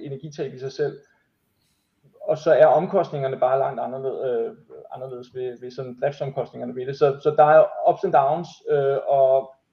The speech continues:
lige nu så tror jeg egentlig, det handler om at finde løsninger, der muliggør, at vi kan producere mest muligt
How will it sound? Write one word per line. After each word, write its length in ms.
lige 220
nu 140
så 120
tror 100
jeg 80
egentlig, 200
det 80
handler 240
om 160
at 160
finde 240
løsninger, 560
der 180
muliggør, 380
at 140
vi 60
kan 160
producere 500
mest 260
muligt 320